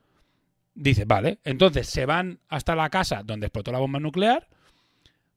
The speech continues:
Van con un vehículo que, por suerte, lleva dos trajes C Q B a propósito para poder evitar la radiación. Llega hasta la caseta y lo primero que hace, saca el anillo debajo de, de, del lodo y hace, "Oh", se quita el casco y se pone a llorar.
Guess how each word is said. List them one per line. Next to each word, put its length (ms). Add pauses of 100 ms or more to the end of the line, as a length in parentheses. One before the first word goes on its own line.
Van 260
con 140
un 80
vehículo 400
que, 100
por 200
suerte, 400
lleva 320
dos 300
trajes 460
C 140
Q 140
B 120
a 60
propósito 460
para 140
poder 440 (160)
evitar 340
la 100
radiación. 540 (680)
Llega 280
hasta 160
la 100
caseta 460
y 40
lo 80
primero 200
que 80
hace, 380
saca 240
el 80
anillo 300
debajo 320
de, 240
de, 280
del 220
lodo 340
y 60
hace, 240
"Oh", 420
se 140
quita 160
el 60
casco 260
y 20
se 80
pone 140
a 40
llorar. 260